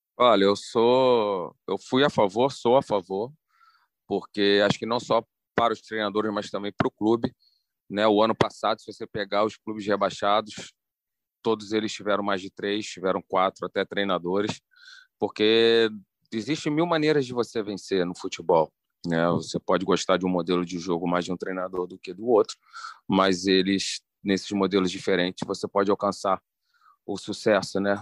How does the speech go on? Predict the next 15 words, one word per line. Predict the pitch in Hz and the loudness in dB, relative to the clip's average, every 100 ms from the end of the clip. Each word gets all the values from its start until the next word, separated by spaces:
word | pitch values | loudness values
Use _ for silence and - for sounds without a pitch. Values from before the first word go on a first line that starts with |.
| - | -6
Você | 90 92 95 | -8 -4 -4
vê | 87 98 | 0 2
um, | 95 | 4
um, | 95 90 85 92 - 101 95 92 | 2 0 -2 -4 -2 -2 -2 -2
um | |
Atlético | 95 - 98 90 - | -2 0 -2 -4 -12
do | - | -20
Simeone | - 104 101 95 101 | -18 -12 -8 -8 -8
sendo | - 107 104 | -4 -4 -2
campeão, | 107 110 113 101 104 | -2 0 2 4 4
tendo | - 104 101 85 _ _ _ | 2 0 0 -2 _ _ _
Barcelona | 104 98 101 98 101 | -2 0 0 2 2
e | |
Real | 95 98 | 2 2
Madrid | 101 95 92 101 | 4 0 -2 -6